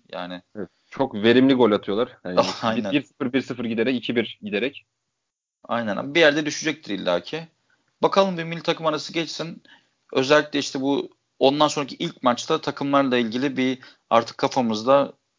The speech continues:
Speaker 1: bir şablon oturmuş olur hepsiyle. Çünkü hani dört ta-, dört hafta maç yapıldı. Şimdi iki hafta ara var. Herkes kendi oyuncularıyla antrenman yapacak. Yani elde avuçta ne var göreceğiz artık bu milli
Speaker 2: Evet.
Speaker 1: takım arasından sonra.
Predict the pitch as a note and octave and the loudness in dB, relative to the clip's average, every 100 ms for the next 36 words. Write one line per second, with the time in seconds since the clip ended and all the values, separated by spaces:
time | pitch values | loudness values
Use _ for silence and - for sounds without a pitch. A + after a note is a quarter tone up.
0 | _ _ B2+ A#2 - B2 A2+ A#2+ A#2 A#2 | _ _ -8 -6 2 4 4 0 -2 -4
1 | A#2 B2+ B2 A2 G2+ - G2 B2 C#3+ _ | -4 -2 0 -2 -6 -8 -6 -6 -8 _
2 | _ _ _ - A#2+ A#2+ B2+ A#2+ A#2 A#2 | _ _ _ -6 -4 0 2 2 2 -2
3 | - _ _ A#2 C3 B2 B2 A2+ G#2+ A#2+ | -6 _ _ 4 4 2 0 0 0 -4
4 | A#2 A#2 - G2 A2+ - B2 C3+ C3 C#3 | -2 -2 -2 -4 -4 -6 -4 -4 -2 -4
5 | - _ _ - A#2+ A2 - B2+ A#2 - | -8 _ _ -10 -6 -6 2 4 4 4
6 | A2+ B2+ C3+ C3+ - _ _ B2 A#2+ B2 | 4 6 6 4 -4 _ _ -6 -4 -6
7 | G#2+ B2 A2+ A2+ G#2 G2+ F#2+ G#2 B2 B2 | -4 -4 -4 -4 -4 0 0 0 -4 -4
8 | B2+ B2 - C#3+ - _ _ _ _ _ | -4 -6 -8 -10 -10 _ _ _ _ _
9 | _ _ _ _ _ - A#2+ G2+ G2 G2 | _ _ _ _ _ -8 0 2 2 -2
10 | - B2+ C3 B2+ B2 - C3 B2 A#2+ A#2+ | 4 4 6 4 4 -4 -6 -4 -4 -4
11 | A#2 A2+ G#2 F#2 E2+ - - _ - G2+ | -8 -6 -6 -6 -8 -12 -20 _ -16 -8
12 | G2 G2 G2 G2 G#2 F#2+ F2 A#2 G2 - | -6 -6 -6 -6 -4 -4 -4 -6 -6 -4
13 | F2+ E2 | -6 -6